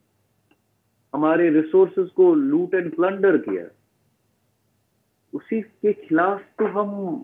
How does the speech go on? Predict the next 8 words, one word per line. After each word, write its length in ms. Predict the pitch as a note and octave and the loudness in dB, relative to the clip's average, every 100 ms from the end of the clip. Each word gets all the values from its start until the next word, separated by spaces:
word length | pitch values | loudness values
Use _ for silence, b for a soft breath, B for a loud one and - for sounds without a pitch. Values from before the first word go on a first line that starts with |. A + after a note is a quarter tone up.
| - - _ | -16 -20 _
लड़ 260 | - E3+ G3 | 0 2 4
रहे 220 | G3+ C3 | 2 0
हैं, 260 | F2 E2 - _ _ _ _ _ _ _ _ _ | -4 -14 -20 _ _ _ _ _ _ _ _ _
उसी 260 | D#3 G3+ G3+ | -4 -2 2
के 160 | G#3+ | 2
खिलाफ 540 | - - F#3 G3+ G3+ - | 0 2 2 2 -2 2
तो 180 | G#3 F#3+ | 4 4
हम 580 | E3+ G3 G3 F3 C#3+ | 0 -2 -2 -6 -8